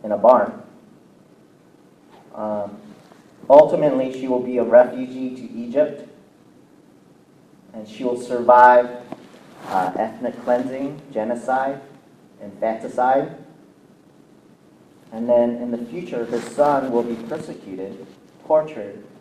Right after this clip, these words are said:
and murdered on the cross. But she is filled with joy. And later on, it says, when she,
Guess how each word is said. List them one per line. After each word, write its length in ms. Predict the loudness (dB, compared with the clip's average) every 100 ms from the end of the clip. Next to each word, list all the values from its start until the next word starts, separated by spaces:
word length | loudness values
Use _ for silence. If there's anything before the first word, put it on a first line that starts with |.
| -20
and 200 | -18 -10
murdered 360 | -8 -4 -2
on 140 | -2 -4
the 80 | -6
cross. 360 | -4 -4 -4 -10 -20 -20 -20 _ _ -20 -20 _ _ _ _ -16
But 140 | -16
she 300 | -18 -18 -14
is 180 | -14 -14
filled 300 | -10 -8 -8
with 220 | -12 -14
joy. 300 | -10 -8 -8 -10 -20 -20 -20 _ _ _ _ _ _ _ -12
And 160 | -4
later 280 | -2 2 4
on, 440 | 4 4 0 -6
it 100 | -14
says, 440 | -10 -8 -8 -12 -16 -20 -20 _ _ _ _ -20
when 120 | -18
she, 340 | -16 -16 -16